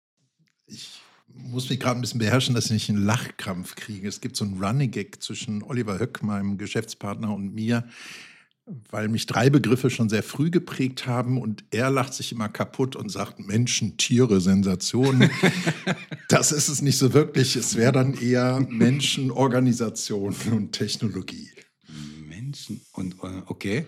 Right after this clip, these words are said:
Speaker 2: Das andere war Michael Schanze, oder?
Speaker 1: Mit den Menschen, Tieren, Sensationen.
Speaker 2: Ja,
Speaker 1: Wenn du
Speaker 2: ja,
Speaker 1: das sagst,
Speaker 2: ja.
Speaker 1: äh, mag das sein, aber bitte verlang jetzt nicht auch noch von mir zu singen.
Speaker 2: Bin mir sehr sicher, dass das Michael Schanze war. Aber, ähm, die Frage war ja erstmal, welche drei Begriffe und die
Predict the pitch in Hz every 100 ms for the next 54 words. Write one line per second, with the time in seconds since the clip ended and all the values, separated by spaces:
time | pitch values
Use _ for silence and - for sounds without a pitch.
0 | - - - - _ - - 101 113 113
1 | 113 110 104 - 160 196 - - 214 208
2 | _ _ - _ _ _ - - 98 104
3 | 120 117 120 127 117 101 107 107 - 104
4 | 107 123 123 101 120 131 - 123 131 131
5 | 98 90 - 117 120 113 104 113 117 101
6 | 104 90 98 101 - 98 98 90 - 120
7 | - 98 98 117 95 95 - 92 87 107
8 | 151 110 92 110 123 127 101 90 98 113
9 | 98 104 90 - 104 101 - 76 82 90
10 | 104 110 - - - - 123 127 123 123
11 | - _ _ _ _ _ _ 104 107 -
12 | 123 131 127 123 117 120 - 104 104 113
13 | 113 98 107 104 98 120 143 135 110 107
14 | - 107 101 95 -